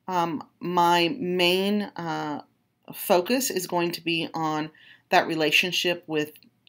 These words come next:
Dallas I S D principals and their supervisors. And my approach,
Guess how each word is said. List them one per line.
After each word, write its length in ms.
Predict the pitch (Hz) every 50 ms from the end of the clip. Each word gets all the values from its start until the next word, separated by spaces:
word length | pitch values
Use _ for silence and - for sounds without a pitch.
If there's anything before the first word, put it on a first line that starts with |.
| _
Dallas 360 | - 165 156 156 160 160 -
I 80 | 165 147
S 120 | 147 -
D 100 | - 131
principals 720 | 131 - - 165 160 160 - - - 226 240 247 240 - - _
and 360 | - 165 165 160 165 165 165 - -
their 180 | - 151 151
supervisors. 960 | 151 - - - 147 - - 180 180 185 185 196 226 240 123 254 - - - - _ _ _ _ _ _ _ _ _ _ _ _ _ _ _ _ _ _ _ _ _ _ _ _ _ _ _ _ _ _ _ _
And 160 | - 214 208 208
my 200 | 202 190 185 -
approach, 920 | - - - - - - 254 277 302 269 240 226 220 - - - - -